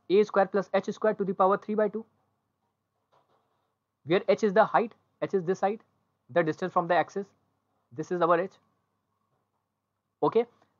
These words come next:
Now magnetic field due to current carrying conductor would be equals to mu naught I divided by, divided by two pi. And what is the distance? If this distance is H,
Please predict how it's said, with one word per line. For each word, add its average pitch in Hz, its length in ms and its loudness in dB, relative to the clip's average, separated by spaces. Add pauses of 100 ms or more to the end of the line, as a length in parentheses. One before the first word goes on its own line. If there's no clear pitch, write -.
(120)
Now 190 160 4
magnetic 170 480 2
field 269 160 -2
due 180 140 -2
to 240 100 -4
current 202 300 0
carrying 214 220 -2
conductor 202 420 -4
would 180 180 -4
be 202 140 -8
equals 202 260 -4
to 214 100 -6
mu 165 160 -6
naught 196 180 -2
I 196 120 -2
divided 170 400 -2
by, 202 100 -8 (1400)
divided 151 380 2
by 226 100 2 (140)
two 233 120 -2
pi. 113 240 0 (180)
And 180 120 0
what 180 140 2
is 208 100 -4
the 214 80 0
distance? 190 420 -8 (360)
If 214 100 2 (100)
this 233 140 2
distance 214 380 -6
is 233 100 -2 (100)
H, - 200 -2